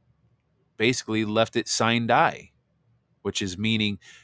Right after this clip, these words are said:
they, they walked out of a congressional meeting, a session, right, without setting a date, time, and location to return, to meet again.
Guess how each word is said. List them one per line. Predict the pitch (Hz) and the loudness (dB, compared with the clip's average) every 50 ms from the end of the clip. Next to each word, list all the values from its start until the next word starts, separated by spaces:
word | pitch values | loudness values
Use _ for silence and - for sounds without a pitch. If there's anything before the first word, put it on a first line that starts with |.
| _ _ | _ _
they, | 95 101 104 104 | 0 2 4 4
they | 98 92 98 | 4 2 2
walked | 98 98 104 107 117 113 - 123 | 2 4 4 4 4 4 4 2
out | 113 113 | 2 2
of | 110 95 | 2 0
a | 101 95 | -4 -6
congressional | - - 98 95 107 110 110 - 117 110 104 101 | -8 -6 -2 0 0 0 0 -2 -4 -4 -4 -4
meeting, | 101 110 120 151 143 120 104 101 | -2 -2 -2 -2 -2 -2 -2 -4
a | 95 | -4
session, | - - 117 139 156 - - 95 95 113 | -2 0 0 0 0 -2 -4 -6 -6 -4
right, | 107 92 98 110 131 131 - _ _ _ _ | -2 0 0 0 0 -2 -6 _ _ _ _
without | 107 110 104 107 104 113 117 - - _ | -2 -2 0 2 2 2 0 0 -4 _
setting | - - - 117 113 113 110 | -6 -4 -2 -2 0 0 -2
a | 104 | -2
date, | 92 87 - 98 110 120 - - | -4 -2 -2 -2 -2 -2 -4 -4
time, | - 107 110 117 120 | -4 -2 -2 0 0
and | 120 107 98 | -2 -4 -2
location | 101 107 104 101 - 98 104 117 - - 120 | -2 -2 -2 -2 -2 -4 -4 -4 -4 -6 -6
to | 117 | -6
return, | 120 123 123 - 131 139 170 175 113 - - _ | -6 -6 -4 -2 0 0 0 0 -4 -6 -10 _
to | - - | -10 -8
meet | 107 117 131 156 156 | -4 -2 0 0 0
again. | 160 143 160 185 240 214 - - | 0 0 0 0 0 -2 -4 -8